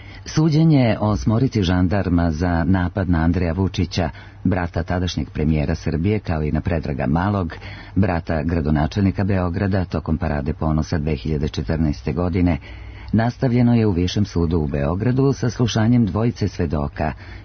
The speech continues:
pripadnika Ministarstva unutrašnjih poslova. Svedoci Vladan Maksimović i Milomir Saković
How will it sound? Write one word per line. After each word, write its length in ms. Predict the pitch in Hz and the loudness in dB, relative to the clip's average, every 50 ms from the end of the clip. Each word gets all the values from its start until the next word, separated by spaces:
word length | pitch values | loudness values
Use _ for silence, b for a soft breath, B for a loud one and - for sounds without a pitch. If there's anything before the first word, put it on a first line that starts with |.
| B | B
pripadnika 800 | - - 127 123 - 123 117 120 113 110 101 - 113 107 95 85 85 80 | -2 0 0 0 0 2 2 4 2 2 2 0 0 0 0 0 0 0
Ministarstva 640 | 113 120 120 127 117 - - 95 85 82 - - 107 | 2 2 4 4 2 2 0 -2 -2 -2 -2 0 2
unutrašnjih 560 | 101 95 87 - - 82 82 - - 92 - | 2 2 2 2 0 -2 0 0 0 0 0
poslova. 560 | - 80 69 - - - 67 64 60 71 67 67 B B B B B B B B B B B B | -2 -4 -6 -4 -4 -4 -4 -2 -2 -4 -4 -6 B B B B B B B B B B B B
Svedoci 720 | - - - 123 117 101 117 117 120 - - 135 135 123 | -4 -2 -2 0 0 0 0 -2 -2 -2 0 0 2 2
Vladan 380 | 113 98 104 101 98 90 92 95 | 2 2 0 0 0 0 2 2
Maksimović 760 | 95 95 95 92 - - - 101 92 98 98 92 98 95 - | 4 4 2 2 0 -2 0 0 2 2 2 2 0 0 2
i 60 | - | 2
Milomir 400 | 92 92 87 87 87 85 80 78 - | 2 4 4 4 2 2 2 0 -2
Saković 760 | - - 101 90 82 80 - - 98 95 117 123 - - | -2 -2 -2 -2 -2 -4 -4 -2 -2 0 0 0 -2 -4